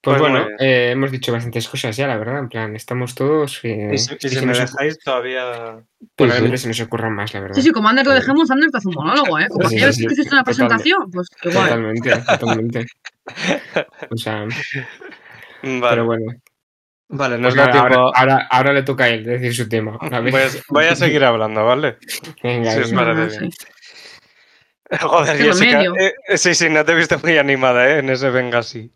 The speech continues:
Speaker 4: Ah, no sé, qué remedio, tampoco
Speaker 2: Bueno,
Speaker 4: tenemos otra opción,
Speaker 2: venga,
Speaker 4: ¿no?
Speaker 2: venga, vale. Vale,
Speaker 4: Venga,
Speaker 2: pues
Speaker 4: bueno, eh.
Speaker 2: os, yo, yo os traigo mitos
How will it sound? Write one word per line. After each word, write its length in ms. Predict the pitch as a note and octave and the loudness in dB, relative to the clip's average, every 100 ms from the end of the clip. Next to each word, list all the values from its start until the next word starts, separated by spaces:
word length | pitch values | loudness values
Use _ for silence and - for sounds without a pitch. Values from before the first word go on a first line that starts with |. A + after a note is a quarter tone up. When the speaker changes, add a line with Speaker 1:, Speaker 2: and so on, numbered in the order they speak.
| - | -4
Speaker 4:
Ah, 400 | G3+ F3+ F3 F3 | -2 0 2 0
no 120 | F3+ F#3 | -2 -4
sé, 200 | G3 B3 | -4 -4
qué 100 | F#3+ | -2
remedio, 320 | F3+ F3+ A#3 | 0 0 0
tampoco 280 | F3 F3 F#3+ | -2 -2 0
Speaker 2:
Bueno, 60 | A#2+ A#2 | 2 0
Speaker 4:
tenemos 120 | A2+ | 0
otra 140 | A2 A2+ | 0 2
opción, 180 | A2+ | 2
Speaker 2:
venga, 140 | A2 G#2+ | 2 -2
Speaker 4:
¿no? 100 | G#2+ A2+ A2 A2 | -4 -14 -6 -4
Speaker 2:
venga, 200 | A2+ G#2+ | -2 0
vale. 440 | A2 A2+ A2 G#2 - - _ - _ - G#3+ | 0 0 -2 -8 -18 -20 _ -20 _ -6 0
Vale, 220 | F3 G3+ | 2 2
Speaker 4:
Venga, 140 | G#3 E3+ | 2 0
Speaker 2:
pues 100 | E3+ | -2
Speaker 4:
bueno, 480 | F#3+ G#3 E3+ E3 | -2 -2 -4 -6
eh. 80 | G3 G3 _ _ _ _ _ | -6 -6 _ _ _ _ _
Speaker 2:
os, 400 | - C#3 A#2+ - - | -4 -4 -4 -12 -6
yo, 320 | C3 D3 E3 | 0 2 2
yo 200 | F3 D#3+ | 2 0
os 100 | C#3+ | -2
traigo 600 | - C#3+ D3+ D3+ F#3+ - - | -2 2 2 2 -2 -4 -8
mitos 800 | C#3 D3 D#3+ F3 G3+ A3+ - | -4 -2 -2 -2 -4 -4 -16